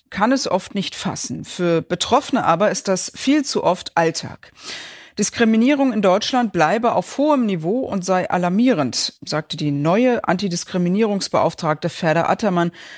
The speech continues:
als sie heute den Jahresbericht vorstellte.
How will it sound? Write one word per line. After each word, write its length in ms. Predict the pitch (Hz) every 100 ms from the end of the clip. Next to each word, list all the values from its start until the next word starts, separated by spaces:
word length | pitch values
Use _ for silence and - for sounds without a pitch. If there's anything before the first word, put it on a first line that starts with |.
| -
als 180 | - 165
sie 80 | 175
heute 240 | 160 170
den 200 | 156 156
Jahresbericht 720 | 147 180 202 151 - 139 135 -
vorstellte. 640 | 131 - - 107 - -